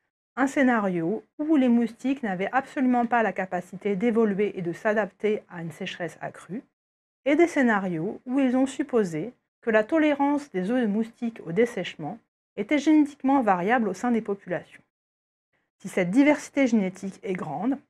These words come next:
les auteurs ont montré que la vitesse d'expansion du moustique pouvait être augmentée de vingt-cinq pour cent.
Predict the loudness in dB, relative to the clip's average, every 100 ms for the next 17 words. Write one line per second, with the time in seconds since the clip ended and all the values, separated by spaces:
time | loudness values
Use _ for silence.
0 | _ -8 -6 0 4 4 4 0 -2 -4
1 | -4 -6 _ _ -2 2 2 4 4 4
2 | 2 -6 -6 -2 -2 -2 -4 0 2 2
3 | -2 -6 -6 -6 _ -6 2 2 2 -2
4 | 0 2 2 0 0 0 0 0 -2 -4
5 | -4 -18 -18